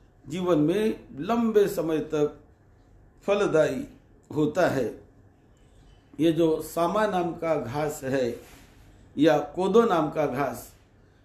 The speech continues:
ये निरर्थक घास इसे कहा जाता है। इसी तरह प्राणियों के चित्त में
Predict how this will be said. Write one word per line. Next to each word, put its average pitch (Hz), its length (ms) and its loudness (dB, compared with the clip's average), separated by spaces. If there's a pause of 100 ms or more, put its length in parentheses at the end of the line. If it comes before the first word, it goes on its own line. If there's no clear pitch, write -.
ये 208 120 6
निरर्थक 214 640 4
घास 170 420 0
इसे 156 300 -2 (180)
कहा 147 160 2
जाता 131 380 -2
है। 120 200 -2 (720)
इसी 196 260 0
तरह 165 360 4 (720)
प्राणियों 180 440 2
के 170 200 -2
चित्त - 340 -6
में 160 380 2